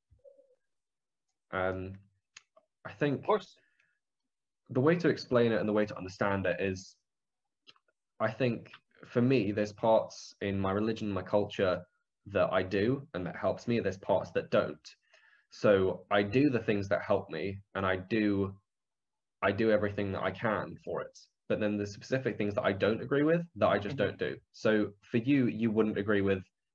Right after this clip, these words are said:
Speaker 1: bowing ten thousand times for three months 'cause that doesn't make sense. So therefore you wouldn't do it. Um, for me, there's, there's rules that you says you shouldn't take drugs or alcohol.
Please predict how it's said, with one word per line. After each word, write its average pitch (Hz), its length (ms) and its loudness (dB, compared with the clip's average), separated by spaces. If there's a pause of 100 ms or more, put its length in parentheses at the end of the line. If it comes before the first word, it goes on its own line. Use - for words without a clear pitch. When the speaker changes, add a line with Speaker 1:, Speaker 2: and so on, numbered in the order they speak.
(140)
Speaker 1:
bowing 98 360 2
ten 98 220 -4
thousand 92 380 2
times 87 500 -6 (280)
for 101 100 2
three 104 180 0
months - 460 -6 (180)
'cause 98 100 -8
that 95 120 4
doesn't 95 180 -6
make 87 160 -4
sense. - 400 -8 (100)
So - 140 -6
therefore 101 320 2
you 98 120 0
wouldn't 113 200 -2
do 175 140 4
it. - 200 -2 (800)
Um, 101 340 4
for 117 180 -2
me, 117 400 4 (160)
there's, 104 440 2
there's 107 200 2
rules 107 360 0
that 87 100 -10
you 92 60 -6
says 98 500 0 (340)
you 107 140 0
shouldn't 104 360 -2
take 95 340 -2
drugs 101 280 0
or 107 80 2
alcohol. 95 560 -2